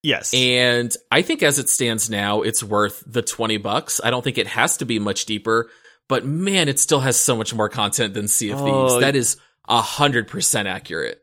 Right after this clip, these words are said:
Speaker 1: We know you are not a fan of Sea of Thieves. I, I'm higher on Sea of Thieves than you. I feel like Sea of Thieves has more content to me.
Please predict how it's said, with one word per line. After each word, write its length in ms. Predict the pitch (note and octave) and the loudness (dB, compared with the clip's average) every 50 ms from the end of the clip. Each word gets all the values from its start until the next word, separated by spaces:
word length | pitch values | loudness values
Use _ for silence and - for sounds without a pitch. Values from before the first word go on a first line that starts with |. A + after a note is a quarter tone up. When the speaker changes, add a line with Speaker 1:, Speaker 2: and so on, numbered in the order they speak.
| - - | -14 -8
Speaker 1:
We 340 | - E3 D#3 E3+ G3 A3 A3+ | -4 -2 0 2 4 4 4
know 220 | A3 G3+ F3+ E3+ D#3 | 6 6 8 8 8
you 240 | D3 C#3+ D3 D3 | 6 6 6 6
are 80 | C#3 C3 | 6 4
not 260 | A#2+ B2 A#2+ A#2 A2+ | 4 2 2 2 2
a 60 | A2+ | 0
fan 280 | - - - G#2+ G#2 G#2 | -2 -4 -4 -4 -4 -4
of 100 | G2+ G2+ | -4 -4
Sea 200 | - - - A#2 | -4 -4 -4 -4
of 100 | G#2+ G2+ | -6 -6
Thieves. 600 | - - - A#2 G#2+ G#2 G2+ G#2 G2 G2 - - - - | -8 -8 -6 -4 -4 -2 -2 -4 -4 -6 -6 -8 -4 -2
I, 460 | A#3 C4+ C#4+ C#4 C4 A#3+ G#3+ F#3+ F#3 - | -2 0 2 4 6 6 6 6 4 4
I'm 280 | F#3+ A3 A#3 A#3 G#3+ F#3 | 4 4 4 4 2 0
higher 380 | C#3 - - D3 C#3+ C3+ C3 B2+ | 0 2 4 4 4 4 4 2
on 120 | A#2+ A#2 | 0 -2
Sea 220 | - - - B2+ | -4 -4 -4 -4
of 80 | A2+ - | -4 -6
Thieves 380 | - - A#2 A2+ A2 G#2 - - | -8 -10 -10 -10 -10 -10 -12 -12
than 100 | A#2 A2 | -10 -10
you. 100 | A2+ - | -4 -2
I 100 | - A#3 | 0 0
feel 180 | A#3+ - D4 C#4 | 0 2 4 4
like 160 | B3 F#3 D3+ | 4 4 4
Sea 160 | - - D3+ | 2 0 0
of 80 | C#3 C3 | -2 -2
Thieves 260 | - C3+ A#2+ A2 - | -2 -4 -4 -2 -2
has 220 | - A2 G#2 - - | -4 -4 -4 -6 -8
more 140 | G2 F#2 | -10 -10
content 580 | - - - F2 F#2 G2 - - G#2 G#2 G#2 G#2 _ _ _ _ _ - | -10 -10 -12 -12 -12 -12 -12 -12 -10 -10 -12 -14 _ _ _ _ _ -8
to 100 | - D3+ | -6 -4
me. 720 | D3 C#3+ C#3+ C#3+ D3 D3+ D3+ D#3+ E3 E3+ E3+ F3+ F3+ - | -4 -2 -2 0 2 2 2 2 2 0 0 -2 -4 -8